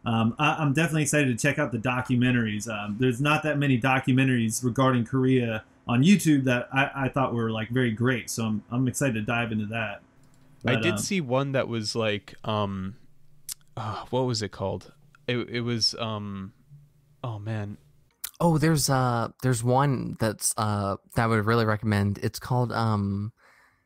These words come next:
Speaker 3: Loyal Citizens of Pyongyang and Seoul.
Speaker 2: That's the
Speaker 3: Oh my
Speaker 2: one.
Speaker 3: God. It's, it's literally the best. Uh, I recommend that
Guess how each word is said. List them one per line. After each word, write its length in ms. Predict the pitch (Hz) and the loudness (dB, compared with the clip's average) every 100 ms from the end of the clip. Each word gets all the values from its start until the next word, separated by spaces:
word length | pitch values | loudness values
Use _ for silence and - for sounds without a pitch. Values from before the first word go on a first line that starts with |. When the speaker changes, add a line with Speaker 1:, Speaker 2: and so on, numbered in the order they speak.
| _ _ _ | _ _ _
Speaker 3:
Loyal 380 | 113 113 139 156 | -2 2 4 4
Citizens 520 | - 143 143 143 147 | 2 0 2 2 2
of 120 | 123 - | 0 -4
Pyongyang 500 | 117 117 117 113 113 | -2 0 0 0 0
and 220 | 104 101 | -2 0
Seoul. 200 | 113 107 | 2 2
Speaker 2:
That's 240 | 117 123 | 2 0
the 60 | 117 | 0
Speaker 3:
Oh 80 | 120 | 0
my 160 | 107 | 2
Speaker 2:
one. 160 | 104 98 - | 0 -4 -2
Speaker 3:
God. 280 | 104 101 | 0 0
It's, 240 | 107 110 - | -2 -6 -4
it's 260 | 131 117 - | -4 -4 -4
literally 400 | 117 123 135 131 | -2 0 0 -2
the 300 | 101 113 117 | -2 -2 0
best. 480 | 107 104 104 - - | 0 -2 -2 -6 -2
Uh, 180 | 113 - | -2 -2
I 200 | 107 117 | -2 -2
recommend 380 | 123 123 113 107 | -2 0 0 0
that 160 | 104 | -2